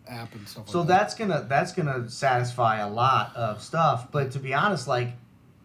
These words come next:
Speaker 2: I feel like now I have one, two, three different hubs that I have to use just to get all my smart devices into HomeKit, which sucks, and I really
Speaker 1: I think
Speaker 2: wish
Speaker 1: I have
Speaker 2: that
Speaker 1: two.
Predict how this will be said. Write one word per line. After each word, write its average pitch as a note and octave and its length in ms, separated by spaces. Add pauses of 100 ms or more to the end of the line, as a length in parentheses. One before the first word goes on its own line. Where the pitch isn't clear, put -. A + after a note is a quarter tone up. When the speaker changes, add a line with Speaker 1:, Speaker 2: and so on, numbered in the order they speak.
(280)
Speaker 2:
I C3 160
feel E3 320
like B2 380 (840)
now C#3+ 460 (1500)
I E3 220
have E3 640 (760)
one, D#3+ 440
two, D#3+ 280
three C#3+ 600
different D3+ 460
hubs D3 600 (260)
that C3 120
I B2 140
have C3+ 400
to B2 60
use C3 600
just B2+ 340
to B2+ 60
get B2+ 160
all B2 160
my A#2+ 120
smart B2 360
devices B2 520
into A#2 180
HomeKit, A#2+ 560 (540)
which C3+ 200
sucks, - 560
and B2 140
I A#2 60
really A#2+ 260
Speaker 1:
I A#2 40
think - 100
Speaker 2:
wish B2 180
Speaker 1:
I C#4+ 40
have F3 100
Speaker 2:
that A#2 220
Speaker 1:
two. A#2+ 420